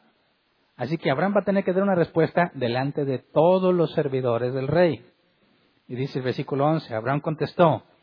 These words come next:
"Yo pensé que en este lugar no había temor de Dios y que por causa de mi esposa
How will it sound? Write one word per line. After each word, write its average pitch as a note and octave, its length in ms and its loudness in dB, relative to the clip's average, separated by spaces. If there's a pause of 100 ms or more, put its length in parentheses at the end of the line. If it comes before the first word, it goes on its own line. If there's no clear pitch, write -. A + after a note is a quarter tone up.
(480)
"Yo C3+ 220 -2
pensé C#3+ 560 -2 (840)
que A2+ 120 -10
en A#2+ 120 -4
este G3 240 -2
lugar C3 380 2
no A#2 120 -2
había A#2 260 -2
temor A#2 360 -4
de B2 120 -2
Dios C#3+ 540 0 (340)
y C3 120 -4
que B2+ 120 -2
por A#2+ 200 -2
causa C#3 280 -2
de D#3+ 120 -2
mi D#3 140 -2
esposa E3+ 580 -2